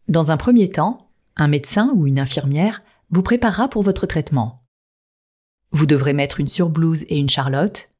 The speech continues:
Un anesthésique local sous forme de collyre vous sera administré. Votre œil et son contour seront minutieusement nettoyés. Un tissu spécial sera mis en place pour couvrir votre visage. Votre œil sera maintenu ouvert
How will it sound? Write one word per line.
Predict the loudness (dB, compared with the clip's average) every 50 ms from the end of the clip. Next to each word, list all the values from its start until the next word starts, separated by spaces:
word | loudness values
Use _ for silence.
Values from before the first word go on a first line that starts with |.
| _ _ _ _ _ _ _ _ _ _ _ _ _ _ _
Un | 2 4 4
anesthésique | 6 6 4 4 2 2 0 2 2 2 0 0
local | -2 0 0 2 0 0 0
sous | -2 -4 -4
forme | -2 0 0 2 2
de | 0 0
collyre | -2 0 0 0 2 0 0 -2
vous | -2 -2
sera | -2 -2 -2 -2
administré. | -2 0 2 2 2 2 0 -2 -4 -4 -4 -2 -2 -2 -4 -8 -16 _ _ _ _ _ _ _ _ _ _ _ _ _ _ _ _ _ _ _ _ _ -2
Votre | 0 2 2 2 2 0 2
œil | 2 4 4 4
et |
son | 2 2 0 -2
contour | 0 -2 -2 0 0 0 0 0
seront | 0 -2 -2 0 0
minutieusement | 2 4 4 4 4 2 0 0 0 2 2 2 2 0
nettoyés. | 0 -2 -4 -4 -4 -2 -2 -2 -4 -4 -6 -10 _ _ _ _ _ _ _ _ _ _ _ _ _ _ _ _ _ _ _ _ _
Un | 0 0 0
tissu | 2 0 -2 0 0 -2
spécial | 0 0 0 0 2 2 0 0 0 0
sera | 0 -2 -2 0 2
mis | 2 4 4
en | 2 2
place | 0 -2 -2 0 0 -2 -2
pour | -2 -4 -4 0
couvrir | 0 0 2 2 2 2
votre | 0 -2 -2 -2 -2
visage. | -2 -2 0 0 0 0 -2 -2 -4 -6 _ _ _ _ _ _ _ _ _ _ _ _ _ _ _ _ _ _ _ _ -2
Votre | 0 0 0 0 0 0
œil | 0 2
sera | 2 0 0 0 0 0
maintenu | 0 0 0 0 -2 -2
ouvert | -2 -2 -2 -2 0 -2 -4 -6 -8